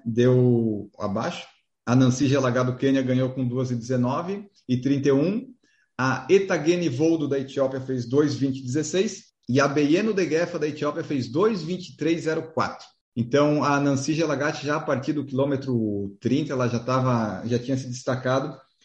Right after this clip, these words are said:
e foi uma vitória, de certa forma, tranquila. Ela correu com os pacers ali, tinha vários pacers encaixotando elas pra proteger do vento.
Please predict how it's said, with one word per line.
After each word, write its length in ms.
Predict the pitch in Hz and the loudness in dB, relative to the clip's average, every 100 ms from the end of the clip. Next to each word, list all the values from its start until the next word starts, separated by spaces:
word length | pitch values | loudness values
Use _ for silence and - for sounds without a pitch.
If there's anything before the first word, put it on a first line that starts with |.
| - | -10
e 60 | 127 | -4
foi 160 | 151 | 0
uma 140 | 156 151 | 0 0
vitória, 320 | 143 156 156 | 0 0 0
de 60 | 151 | -2
certa 260 | 156 156 | -4 -4
forma, 320 | 127 151 151 | -2 -2 -2
tranquila. 500 | - 151 131 147 160 | -2 -4 0 2 2
Ela 120 | 147 127 | 0 0
correu 280 | 131 127 135 | 0 0 0
com 120 | 131 | -2
os 140 | 123 | -2
pacers 560 | - 123 143 143 120 110 | -2 0 0 0 -2 -2
ali, 340 | 110 131 - _ _ _ - | -2 -2 -6 _ _ _ -6
tinha 340 | 127 131 117 | 0 2 0
vários 440 | - 98 123 127 - | -4 -4 -2 -2 -2
pacers 600 | 131 131 135 117 104 - | 0 0 0 -2 -4 -4
encaixotando 720 | 120 127 123 117 127 127 120 | -2 -2 -4 -4 -2 2 4
elas 240 | 123 127 | 2 0
pra 240 | - 120 110 | -4 -4 -2
proteger 480 | - 120 120 113 120 | -2 -2 0 0 -2
do 140 | 110 | 0
vento. 320 | 120 156 - | -2 -2 -6